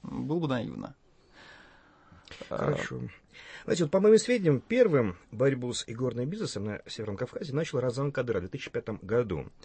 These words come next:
Speaker 2: Затем подобные меры были предприняты и в Северной Осетии. Вот сейчас с нами на связи наш владикавказский эксперт, общественный деятель Андрей Лебедев. Андрей, вы нас слышите?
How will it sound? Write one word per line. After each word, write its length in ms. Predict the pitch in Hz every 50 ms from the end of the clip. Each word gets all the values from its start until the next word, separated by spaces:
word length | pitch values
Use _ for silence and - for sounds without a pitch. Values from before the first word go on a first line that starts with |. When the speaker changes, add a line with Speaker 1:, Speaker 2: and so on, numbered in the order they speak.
| - - - - - - - - - -
Speaker 2:
Затем 320 | - 92 151 - - 294 -
подобные 460 | - 151 135 139 123 117 120 139 180
меры 400 | 226 262 233 170 117 95 85 - - - - - -
были 280 | - 113 170 196 196 160
предприняты 580 | - 139 143 - 180 180 180 165 147 - 127
и 320 | 123 - 127 123 120 110 92
в 40 |
Северной 420 | - - 143 135 131 123 113 113 113
Осетии. 520 | - 120 117 - - 110 95 85 - 87
Вот 140 | 117 175 -
сейчас 300 | - 190 - - 190 -
с 20 |
нами 160 | - 190 180 170
на 160 | 165 175 160
связи 400 | - - 269 247 190 151 107 - - - - -
наш 160 | - 135 -
владикавказский 680 | - 147 143 - - 123 - - 139 117 - - 104 95
эксперт, 400 | - - - _ 240 247 233 - - - -
общественный 480 | - - - - 110 104 - - 95 117
деятель 360 | 143 - 220 220 - 156 143
Андрей 400 | - 107 104 101 131 143 139 139 - - - - - - -
Лебедев. 600 | - 98 127 147 147 117 107 92 85 85 82 - - - - - - -
Андрей, 300 | - 120 120 147 143 135
вы 80 | 135
нас 160 | 147 156 156 -
слышите? 480 | 202 233 220 - 165 - 101 82 80